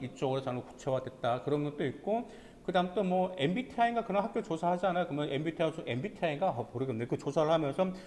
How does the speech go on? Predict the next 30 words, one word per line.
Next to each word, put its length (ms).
자기는 480
이런, 260
이런 240
자질이 340
있다라고 360
하기 140
때문에 580
그래서 200
이쪽으로 420
하게 180
됐다라는 380
것도 260
있고 260
이제 140
어떤 200
학생은 420
이제 100
부모님의 500
영향도 220
있고 540
또 60
뭐 180
테드 480
강의를 300
들어서 580
또 120
혹은 180
K무코 480
강의를 320
들어서 560